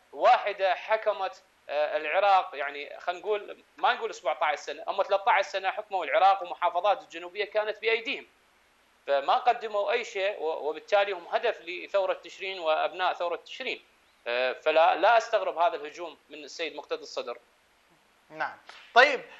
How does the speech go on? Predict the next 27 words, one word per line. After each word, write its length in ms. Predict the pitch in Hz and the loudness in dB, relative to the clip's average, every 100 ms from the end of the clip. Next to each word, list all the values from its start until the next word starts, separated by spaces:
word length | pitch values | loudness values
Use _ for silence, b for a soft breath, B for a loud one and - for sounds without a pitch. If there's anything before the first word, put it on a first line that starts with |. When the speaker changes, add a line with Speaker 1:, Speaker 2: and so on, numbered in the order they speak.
| B | B
Speaker 2:
آه، 360 | 180 185 - 202 | 4 4 4 0
بما 340 | 196 240 240 | 0 6 8
أنه 260 | 240 233 233 | 8 6 4
أنت 140 | - | 6
عندك 380 | 208 220 214 - | 6 6 2 4
موعد 320 | 247 247 208 | 6 6 4
أعتقد 340 | 160 175 175 143 | 2 0 -6 -2
على 80 | |
الساعة، 400 | 165 - 160 - | 0 6 6 6
يعني 300 | 165 156 165 | 0 0 2
لازم 280 | 165 180 185 | 4 4 4
أختم 340 | 165 170 196 180 | 0 0 -2 0
وياك، 280 | 226 202 - B B - | 6 6 4 B B -4
فخلينا 480 | 180 208 226 254 226 | 2 4 4 4 0
أسألك 280 | 247 226 | 0 -4
سؤال 320 | - 233 226 202 | 2 8 10 8
مهم، 400 | 196 214 185 - B B B 165 | -2 -6 -8 -12 B B B -4
آه، 340 | 156 160 160 | -4 -4 -6
جدًا. 480 | 156 190 151 143 113 - b b - | -8 -8 -6 -10 -10 -20 b b -10
آه، 200 | 165 165 - - 185 | -8 -8 -10 -20 0
ماذا 340 | 190 262 247 | 8 8 10
بعد 220 | 233 202 208 | 8 8 4
زيارة 520 | 196 214 202 185 180 | 8 12 12 10 4
موعد، 440 | 185 151 175 175 | 4 4 0 0
آه، 100 | 175 | 0
ب-، 260 | 170 185 180 | 0 -4 -8
زيارة 520 | 156 196 190 185 | 0 10 10 10